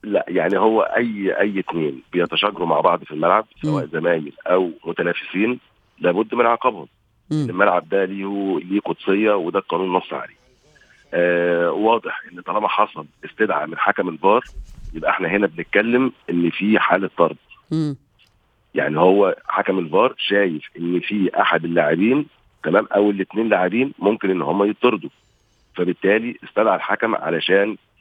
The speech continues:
Speaker 1: يوري له الحالة ويقول له مين يطرد ومين ي-، ياخد إنذار.
Speaker 2: مم.
Speaker 1: ولكن السؤال الأهم، هل الحكم ما كانش شايف الكلام ده بعينيه في الملعب؟
Speaker 2: مم. أين
Speaker 1: آه،
Speaker 2: الحكم؟
Speaker 1: أنا بلجأ للفار، أنا بلجأ للفار، أو الفار بيستدعيني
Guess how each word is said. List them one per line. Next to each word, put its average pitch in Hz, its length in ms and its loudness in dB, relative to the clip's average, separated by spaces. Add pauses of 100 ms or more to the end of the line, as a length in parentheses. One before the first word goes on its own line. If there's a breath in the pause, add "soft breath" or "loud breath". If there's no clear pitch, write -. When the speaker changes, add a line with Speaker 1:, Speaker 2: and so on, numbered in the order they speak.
(100)
Speaker 1:
يوري 90 420 0
له 95 180 0
الحالة 98 480 2
ويقول 92 460 -2
له 101 220 -2
مين 95 360 0
يطرد 95 400 0
ومين 90 420 0 (200)
ي-، - 60 -8
ياخد 87 460 0
إنذار. 73 440 -8 (260)
Speaker 2:
مم. 165 260 -4
Speaker 1:
ولكن 107 260 0
السؤال 120 320 0
الأهم، 85 400 -2 (760 soft breath)
هل 131 180 2
الحكم 120 360 2
ما 104 80 2
كانش 98 260 -2
شايف 117 260 0
الكلام 104 320 0
ده 101 80 0
بعينيه 92 260 0
في - 80 -6
الملعب؟ 90 280 4 (440)
Speaker 2:
مم. 175 360 -4 (1000)
أين 175 160 2
Speaker 1:
آه، 151 40 -4
Speaker 2:
الحكم؟ - 260 0
Speaker 1:
أنا 98 120 4
بلجأ 107 400 2
للفار، 101 540 0 (100)
أنا 90 120 -2
بلجأ 101 240 0
للفار، 87 500 -2
أو 85 140 2
الفار 87 380 0
بيستدعيني 85 800 0